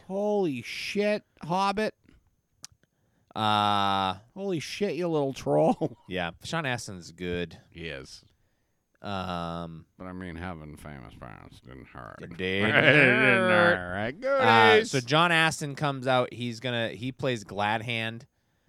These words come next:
Speaker 2: which is the, this is the role. Every musical has, uh, a couple of roles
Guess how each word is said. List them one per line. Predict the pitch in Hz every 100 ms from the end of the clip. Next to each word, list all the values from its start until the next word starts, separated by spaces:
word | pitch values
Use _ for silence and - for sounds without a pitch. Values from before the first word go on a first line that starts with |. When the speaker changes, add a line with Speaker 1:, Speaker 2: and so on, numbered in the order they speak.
| _ -
Speaker 2:
which | 90
is | 104 90
the, | 95 87 - - 69
this | 107 131
is | 113
the | 117
role. | 113 113 113
Every | 127 156 165 147
musical | 139 135 135 131
has, | 123 117 113 104 92
uh, | 92 90 80
a | -
couple | 139 135
of | 131
roles | 113 113 117 117 117 -